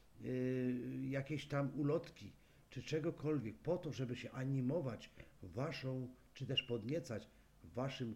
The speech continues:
kunsztem grafika, czy też speca od reklamy,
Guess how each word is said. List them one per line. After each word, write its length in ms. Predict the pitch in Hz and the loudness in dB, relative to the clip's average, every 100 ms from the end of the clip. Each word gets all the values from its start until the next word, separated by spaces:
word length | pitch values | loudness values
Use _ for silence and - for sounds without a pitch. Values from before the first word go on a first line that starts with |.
| - | -2
kunsztem 640 | 175 202 143 - 120 139 139 - - - - - - - - - | 2 2 2 0 2 2 0 -8 -20 -20 -20 -20 -20 -20 -18 -4
grafika, 720 | 113 113 185 - 113 131 139 - - - - - - - - - | -2 -2 -4 -2 -2 0 -2 -8 -20 -20 -20 -20 -20 -20 -20 -12
czy 120 | - | -6
też 160 | 143 135 | -2 -2
speca 420 | - - 165 139 | 0 2 4 4
od 100 | 127 | 2
reklamy, 640 | 117 113 127 110 107 151 | 2 0 0 0 2 0